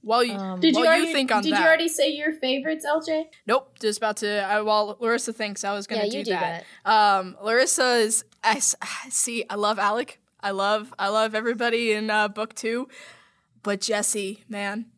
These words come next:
Speaker 1: Jesse. I was, I was
Speaker 3: I knew you were gonna say
Speaker 1: number
Speaker 3: that.
Speaker 1: one Lavessie shipper.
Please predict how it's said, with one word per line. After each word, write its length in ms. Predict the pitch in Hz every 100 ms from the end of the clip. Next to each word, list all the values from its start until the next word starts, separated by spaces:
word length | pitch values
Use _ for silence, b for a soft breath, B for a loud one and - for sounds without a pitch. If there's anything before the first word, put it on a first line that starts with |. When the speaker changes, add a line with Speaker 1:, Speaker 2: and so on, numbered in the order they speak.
| -
Speaker 1:
Jesse. 600 | 233 220 - 202 190 196
I 180 | 214 226
was, 440 | 233 233 233 233 -
I 160 | 220 233
was 200 | 233 226
Speaker 3:
I 120 | 269
knew 160 | 277 294
you 120 | 269
were 60 | 254
gonna 160 | 240 240 247
say 120 | 233
Speaker 1:
number 100 | 269
Speaker 3:
that. 260 | - 208 208
Speaker 1:
one 520 | 214 226 214 208 196 - _ -
Lavessie 580 | 240 226 220 214 214 208
shipper. 480 | 202 196 202 180